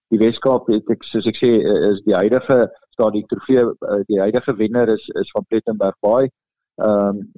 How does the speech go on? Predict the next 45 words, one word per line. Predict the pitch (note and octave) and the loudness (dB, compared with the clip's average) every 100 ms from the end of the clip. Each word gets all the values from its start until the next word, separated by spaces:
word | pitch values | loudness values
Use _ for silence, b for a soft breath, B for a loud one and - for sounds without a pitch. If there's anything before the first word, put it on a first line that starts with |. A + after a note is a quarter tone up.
| - - | -20 -8
Johan | A#2 G2+ G#2 | -2 -2 -2
van | - | -6
der | G2+ | -8
Schuyf, | - D3 D3+ - | -2 0 0 -2
en, | G2 G#2+ - | -6 -6 -6
en | A2 - | -6 -6
jy | A2+ | 0
weet, | A2 A2+ | 0 0
ons | A#2 A#2+ | 0 -2
is | - | 0
net | A#2+ - | -2 2
so, | C#3 | 2
eh, | B2 - G#2+ G#2+ - | 2 2 0 0 0
trots | B2+ A#2 | 0 0
daarop, | A2+ C3 G#2+ - G#2+ | 0 2 0 0 -6
en, | G#2 | -4
en | A2 | -4
ons | A2 A#2+ | -4 -2
wil | B2+ - | -2 0
graag, | D#3+ C#3+ - _ b | 0 0 -4 _ b
soos | - C3 | -4 -2
ek | - | 0
sê, | D3+ | -2
in | A#2 | -2
die | C3+ | -4
begin | D#3+ | -4
gesê, | D3+ - D3 | -4 -2 0
dit | B2+ | 0
gaan | E3 E3 | -2 -2
nie | |
noodwendig | D#3+ B2 C#3+ B2+ | -2 0 -2 -2
net | B2+ C#3 | -2 0
oor | C#3+ | 0
die | - | 0
trofee | - - D3+ C3+ | -4 -2 2 2
nie, | A#2 | 2
maar | A2 A2 | 0 -2
ek | |
dink | C3 C3+ | -2 -2
dit | B2 | -2
is | A#2 | 0
daai | A2 A2+ | 2 2
erkenning | A#2+ - F3 E3 C#3+ | 0 0 0 0 0
wat | A#2 - | 0 0
hulle | A2 | -2